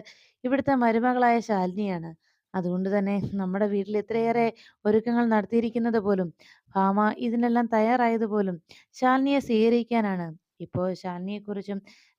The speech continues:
സത്യമോളെക്കുറിച്ചും പറയുമ്പോൾ വല്ലാത്ത ഒരു സ്നേഹവും സന്തോഷവും ഒക്കെയാണ് ഭാമയ്ക്ക് ഇപ്പൊ, ആ, ഭാമയിൽ ഇപ്പൊ കാണാൻ കഴിയുന്നത്. അത്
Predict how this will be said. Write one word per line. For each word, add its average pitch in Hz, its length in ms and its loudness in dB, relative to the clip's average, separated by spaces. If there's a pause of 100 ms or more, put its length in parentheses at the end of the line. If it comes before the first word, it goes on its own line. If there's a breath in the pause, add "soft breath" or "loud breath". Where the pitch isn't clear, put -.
സത്യമോളെക്കുറിച്ചും 247 840 0
പറയുമ്പോൾ 214 500 0 (220)
വല്ലാത്ത 185 440 -6 (520 soft breath)
ഒരു 254 160 2
സ്നേഹവും 220 680 -2 (120)
സന്തോഷവും 240 580 -4
ഒക്കെയാണ് 208 520 -4 (420)
ഭാമയ്ക്ക് 240 480 0 (240)
ഇപ്പൊ, 220 200 -4 (220)
ആ, 196 120 -2 (180)
ഭാമയിൽ 208 440 0
ഇപ്പൊ 202 180 -2
കാണാൻ 190 360 -2
കഴിയുന്നത്. 175 420 -4 (540 loud breath)
അത് 175 180 0